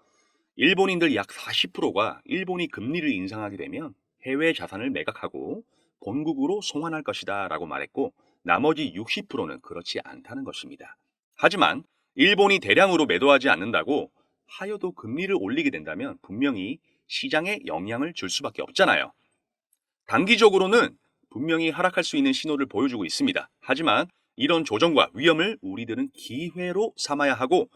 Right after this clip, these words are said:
그래야 올해 큰 수익을 볼 수가 있습니다. 네, 비트코인이 거래소에서 대량 인출이 되었는데 누군가는 이것을 기회로 삼았고 대량의 비트코인을 빼돌렸다는 말입니다.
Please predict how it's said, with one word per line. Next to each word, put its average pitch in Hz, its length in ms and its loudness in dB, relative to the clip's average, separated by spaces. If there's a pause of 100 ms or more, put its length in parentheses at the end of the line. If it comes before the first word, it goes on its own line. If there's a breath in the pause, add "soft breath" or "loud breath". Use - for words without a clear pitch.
(160)
그래야 170 400 6
올해 160 380 2
큰 269 240 4
수익을 233 440 0 (180)
볼 - 140 -2
수가 151 200 6
있습니다. 92 400 -2 (480)
네, 143 320 6
비트코인이 220 580 4
거래소에서 170 680 4
대량 143 400 2
인출이 139 300 -2
되었는데 92 640 0 (200)
누군가는 185 600 0
이것을 139 380 0
기회로 123 360 -4
삼았고 113 720 -8
대량의 113 360 -2
비트코인을 92 720 -12
빼돌렸다는 117 720 -8
말입니다. 71 540 -12